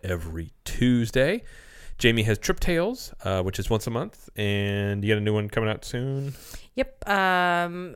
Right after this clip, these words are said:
Speaker 2: I think I will release the Club thirty-two, um, exclusive, like, you know, first release. Um, I think I'll do that on Saturday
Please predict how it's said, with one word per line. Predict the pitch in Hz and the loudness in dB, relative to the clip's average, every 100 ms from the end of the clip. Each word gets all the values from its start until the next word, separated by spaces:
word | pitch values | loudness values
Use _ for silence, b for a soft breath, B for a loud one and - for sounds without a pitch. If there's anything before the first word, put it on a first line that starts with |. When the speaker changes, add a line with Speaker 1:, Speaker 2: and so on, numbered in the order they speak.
| - | -4
Speaker 2:
I | 175 | -4
think | 202 196 180 | -4 -6 -6
I | 170 165 151 160 | -4 -4 -2 -2
will | 160 165 160 | -4 -4 -4
release | 175 175 190 208 196 - - | -6 -6 -6 -6 -6 -8 -8
the | 185 175 175 - | -6 -6 -6 -6
Club | 233 208 | -8 -6
thirty-two, | 220 208 196 214 214 208 208 202 202 B B B B - | -6 -6 -8 -6 -4 -2 -4 -4 -8 B B B B -10
um, | 185 175 175 170 180 | -6 -4 -2 -2 -4
exclusive, | 180 - 226 208 190 | -4 -2 -2 0 -2
like, | 185 175 - - - | -2 -4 -6 -10 -10
you | 196 | -6
know, | 175 | -6
first | - 214 202 208 | -4 -4 -4 -6
release. | 196 196 202 - B B B | -6 -6 -10 -16 B B B
Um, | 180 175 175 | -4 -2 -4
I | |
think | 226 | -6
I'll | 233 | -4
do | 226 | -2
that | 196 | -2
on | 170 156 | -2 -6
Saturday | - - - 156 160 180 220 247 285 | -8 -8 -6 -6 -4 -4 -4 -4 -6